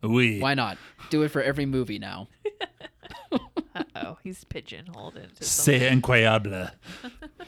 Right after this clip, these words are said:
Speaker 2: This means we should move on. Do we have anything else to talk about
Speaker 3: No,
Speaker 2: here,
Speaker 3: we just
Speaker 2: or?
Speaker 3: wanna wrap up what we thought about, uh, twenty twenty-one.
Speaker 2: Yeah.
Speaker 3: You know?
Speaker 2: Crazy year. Um,
Speaker 3: Anything
Speaker 2: a lot
Speaker 3: we should
Speaker 2: happened.
Speaker 3: imp-,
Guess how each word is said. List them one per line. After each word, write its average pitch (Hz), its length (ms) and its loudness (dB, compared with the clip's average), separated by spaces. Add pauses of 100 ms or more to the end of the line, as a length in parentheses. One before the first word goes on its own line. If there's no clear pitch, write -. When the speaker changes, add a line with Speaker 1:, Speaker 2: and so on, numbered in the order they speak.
Speaker 2:
This 247 220 -2
means 214 320 -4
we 190 140 2
should 180 200 -2
move 147 300 0
on. 117 280 0
Do 135 80 -6
we 156 80 4
have 165 120 2
anything 170 340 0
else 165 260 0
to 151 100 -12
talk 170 300 -4
about 160 240 0
Speaker 3:
No, 160 120 0
Speaker 2:
here, 170 180 2
Speaker 3:
we 175 80 0
just 104 220 -4
Speaker 2:
or? - 40 -10
Speaker 3:
wanna 302 300 -12 (300)
wrap 262 320 -6
up 302 260 -8
what 277 180 -8
we 277 80 -14
thought 277 340 -10
about, 277 400 -14 (240)
uh, 247 300 -20 (160)
twenty 247 280 -18
twenty-one. 302 840 -20 (380)
Speaker 2:
Yeah. 180 260 -2
Speaker 3:
You 107 60 -10
know? - 40 -20 (240)
Speaker 2:
Crazy 160 340 0
year. 156 440 -2 (580)
Um, 110 560 -4
Speaker 3:
Anything 208 180 -8
Speaker 2:
a - 20 -10
lot 131 160 0
Speaker 3:
we 117 60 -2
should 120 80 0
Speaker 2:
happened. 165 380 -4
Speaker 3:
imp-, - 80 -14